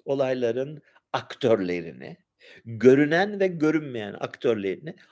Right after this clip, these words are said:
anlamaya çalışıyoruz. Rasyonel bir çerçeve içinde anlamaya çalışıyoruz. Dünya tarihi hakkında bildiklerimizi,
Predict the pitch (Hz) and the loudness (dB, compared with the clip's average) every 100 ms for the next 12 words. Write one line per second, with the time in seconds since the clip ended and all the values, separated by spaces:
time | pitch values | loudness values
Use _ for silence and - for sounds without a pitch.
0 | _ - 160 151 139 110 104 - - - | _ 0 2 2 2 0 -2 -8 -12 -16
1 | - - - - - - - _ _ _ | -18 -18 -20 -20 -18 -16 -18 _ _ _
2 | _ _ - - - _ _ 117 156 165 | _ _ -20 -20 -20 _ _ -4 -2 0
3 | - 151 170 165 127 110 - 98 92 98 | 4 6 8 8 6 0 0 0 0 -6
4 | 87 87 90 - 95 87 95 82 92 85 | -6 -8 -10 -14 -8 -8 -8 -12 -12 -14
5 | 92 - - - - 71 69 - - - | -14 -16 -16 -18 -12 -12 -12 -14 -16 -18
6 | _ _ _ _ _ _ _ _ _ _ | _ _ _ _ _ _ _ _ _ _
7 | _ _ _ - 139 180 226 226 185 170 | _ _ _ -8 2 6 6 6 4 4
8 | 175 151 147 - 143 139 123 113 101 - | 2 0 -2 -6 0 0 0 -4 -6 -6
9 | 95 87 82 82 78 78 113 | -6 -6 -8 -12 -14 -12 -14